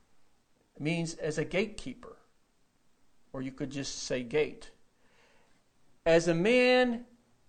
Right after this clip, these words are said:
gateth his heart, so is he." So you as a Christian have control of the gate of your heart.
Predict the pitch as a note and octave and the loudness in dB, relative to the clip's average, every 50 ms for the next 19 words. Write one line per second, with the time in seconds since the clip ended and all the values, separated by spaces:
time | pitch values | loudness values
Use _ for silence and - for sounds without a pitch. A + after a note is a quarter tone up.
0 | - _ - C#3+ C3+ - F#3+ G#3+ A3+ A3+ A3+ A3 A3 G#3+ A3 - - D#3+ F3+ F3 | -20 _ -20 -8 2 6 8 10 10 10 10 8 8 8 6 0 -2 0 0 0
1 | E3+ - - - - A#3+ B3+ D#3+ - - - - - - _ _ _ _ _ _ | 0 -2 -6 -4 0 2 2 2 2 -2 -8 -18 -20 -20 _ _ _ _ _ _
2 | _ _ _ _ _ - - F#3+ F3 F#3+ B3 B3+ F#3 D#3 B2 B2+ - - E3 D#3 | _ _ _ _ _ -2 2 6 6 8 6 6 2 -2 -6 -8 -2 2 4 6
3 | D#3 D#3 D#3 D#3 D#3 - - - F#3 E3+ E3 G#3 A#3+ A3+ G3 F3+ - - - B3 | 6 6 4 2 -4 -10 -14 -10 -6 -2 0 4 6 6 6 4 2 0 -2 -2
4 | A#3+ - - - D#3 D3+ D3+ D#3 D#3 - - - _ _ _ - D#3+ D#3+ D#3 - | -2 -2 -2 0 0 0 0 0 -4 -10 -18 -20 _ _ _ 6 6 6 6 4
5 | E3 D#3 - - G3+ G3+ F#3+ F#3 F3+ F3+ - - - - - D#3+ D#3 D3+ D3+ D3 | -2 -2 0 2 4 6 6 6 6 4 0 -4 -8 -4 0 0 0 0 0 2
6 | E3+ E3+ E3 D3+ C#3+ C#3+ C#3+ C#3+ D3+ G#3 B3 G3 C3+ - - | 2 4 4 2 2 0 -2 0 4 4 4 4 4 2 -4